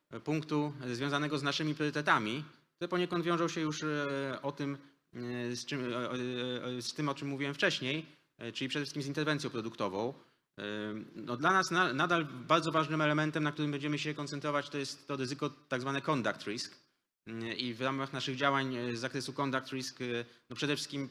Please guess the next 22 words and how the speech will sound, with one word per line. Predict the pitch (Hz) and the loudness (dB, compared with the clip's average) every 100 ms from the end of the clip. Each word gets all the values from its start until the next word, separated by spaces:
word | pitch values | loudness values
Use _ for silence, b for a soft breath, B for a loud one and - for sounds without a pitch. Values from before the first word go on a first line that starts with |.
| 135 | -6
e, | 127 123 | -4 -4
będziemy | 123 139 143 135 | -4 -4 -2 -4
skupiać | 139 143 123 | -2 -2 -2
się | - 131 131 B _ - | -2 -2 -4 B _ -4
na | 127 127 127 | 2 4 4
nadzorowaniu | 127 131 135 135 135 | 0 0 0 2 0
wdrożenia | 120 127 135 131 | 0 0 0 0
interwencji | 135 131 131 131 | -2 -2 -4 -4
produktowej. | 131 127 - 113 98 117 - _ _ _ _ _ _ _ _ | -6 -6 0 0 0 -4 -10 _ _ _ _ _ _ _ _
Tak | 123 | 0
jak | 120 | 2
powiedziałem, | 123 120 123 | 0 0 -2
jest | 120 | -2
to | 123 | -4
temat | 127 123 | 0 0
dla | 123 | 2
nas | 123 | 0
bardzo | 120 120 117 | 0 -4 0
ważny, | 139 127 123 | 0 0 -6
traktujemy | 123 131 123 | -6 -4 -2
go | 123 | -2
jako, | 120 123 | -2 -2